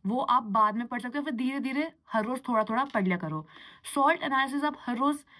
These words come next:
आधा घंटा भी पढ़ोगे ना, like, सुबह उठते सार आधा घंटा सॉल्ट एनालिसिस के दो पेज पढ़ लिए, खत्म। ऐसे आपका धीरे-धीरे रट जाएगा और कोई टेंशन लेने की बात नहीं बचेगी। एक बात आप ये भी ध्यान रखो कि इसकी ना,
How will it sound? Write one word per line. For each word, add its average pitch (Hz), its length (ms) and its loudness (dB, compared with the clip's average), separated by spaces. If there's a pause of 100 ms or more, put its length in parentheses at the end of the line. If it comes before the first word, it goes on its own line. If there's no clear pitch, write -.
(220)
आधा 233 240 6
घंटा 277 240 0
भी 285 80 0
पढ़ोगे 226 240 -6
ना, 262 100 -2
like, 277 200 -4
सुबह 269 200 -2
उठते 254 380 -8
सार 254 300 0
आधा 220 220 2
घंटा 240 220 0
सॉल्ट 240 280 -4
एनालिसिस 214 500 0 (340)
के 277 60 0
दो 247 160 4
पेज 254 220 2
पढ़ 175 180 0
लिए, 156 220 -4 (360)
खत्म। 247 280 2
ऐसे 254 160 2
आपका 262 220 2
धीरे-धीरे 247 540 -2 (280)
रट 214 140 4
जाएगा 202 320 2
और 233 200 0
कोई 247 260 -2
टेंशन 233 320 -2
लेने 214 200 0
की 214 100 -2
बात 208 340 2
नहीं 190 160 6
बचेगी। 147 400 -8 (260)
एक 269 160 2
बात 311 220 4
आप 320 100 4
ये 269 120 2
भी 262 120 2
ध्यान 269 260 2
रखो 247 240 -2
कि 294 440 4 (200)
इसकी 262 380 -2
ना, 339 280 4